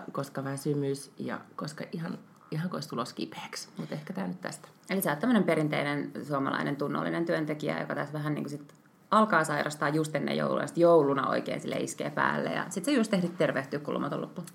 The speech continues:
Speaker 1: Joo, ja nyt jos puhutaan maailman tylsimmästä aiheesta, elikkä terveydestä, niin muistaakseni viime viikolla vaikea
Speaker 2: Mm.
Speaker 1: tilanne, kuume, ja ei oikein tiennyt, että selviänkö vai ei.
Speaker 2: Mm.
Speaker 1: Selvisin. Joo, sitä vaan niinku Finrexiin ja ihan hullut määrät, enkä sit koskaan tullut kunnolla kipeäksi. Et tää tietenkin voi olla jatko-osa siihen, että minkä takia ääneni on painoksissa.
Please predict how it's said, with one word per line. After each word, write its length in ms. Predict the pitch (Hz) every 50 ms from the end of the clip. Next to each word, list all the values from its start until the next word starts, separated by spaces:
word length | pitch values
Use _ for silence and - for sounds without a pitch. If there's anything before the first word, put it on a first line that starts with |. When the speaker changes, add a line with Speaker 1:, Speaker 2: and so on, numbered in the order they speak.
| - -
Speaker 1:
Joo, 160 | 147 151 135
ja 120 | 127 131
nyt 120 | 143 147 151
jos 100 | 143 -
puhutaan 300 | - 143 143 131 131 131
maailman 220 | 131 123 123 123
tylsimmästä 460 | 123 120 120 - 101 113 117 - - 107
aiheesta, 340 | 117 113 104 - - -
elikkä 320 | 104 113 113 - - 113 - - - - - -
terveydestä, 760 | - 127 123 123 123 123 131 131 143 160 165 160 - 180 170 165 - - - -
niin 120 | - 135
muistaakseni 400 | 143 143 143 151 139 - 143 135
viime 120 | 143 147 143
viikolla 380 | 151 156 151 170 170 175 175 175 - - -
vaikea 300 | 127 - - 180 - -
Speaker 2:
Mm. 60 | -
Speaker 1:
tilanne, 320 | 139 139 135 135 139 135 135
kuume, 480 | 135 - 131 135 131 127 135 123 - -
ja 140 | 117 107 110
ei 80 | 113
oikein 220 | 110 117 - 117 110
tiennyt, 180 | 110 107 107 -
että 100 | 107 -
selviänkö 420 | - 117 117 - - 110 - -
vai 140 | 127 131 - - 240
ei. 60 | -
Speaker 2:
Mm. 180 | - - 120 - - - -
Speaker 1:
Selvisin. 680 | - - 453 330 214 180 196 - 220 175 160 156 - - - - - -
Joo, 120 | 302 233
sitä 240 | 214 226 247 269 262
vaan 180 | 269 254 247 - -
niinku 180 | 220 214 - -
Finrexiin 560 | - 247 240 208 202 196 - - 190 175 175
ja 80 | 175 175
ihan 180 | 175 185 180
hullut 300 | 185 180 160 147 156 -
määrät, 320 | - 151 143 - - - -
enkä 160 | 247 208 -
sit 160 | 196 - -
koskaan 320 | - 185 180 - 160 156 151
tullut 200 | 151 147 139 147 -
kunnolla 300 | - 151 135 123 - 151
kipeäksi. 480 | - - - - - - - - - - - - - - -
Et 120 | 156 156 - - - - - - - - - - - - - -
tää 120 | 131 127
tietenkin 280 | 123 127 123 123 - 123
voi 80 | 120
olla 100 | 117 113
jatko-osa 480 | 107 107 107 110 - - - - - 135
siihen, 320 | - - - - 143 -
että 140 | - 147 - 151
minkä 160 | 156 151 -
takia 280 | - 147 - 151 135 -
ääneni 340 | 135 135 - 147 135 135
on 80 | 143 147
painoksissa. 540 | 143 135 139 143 156 156 - - - -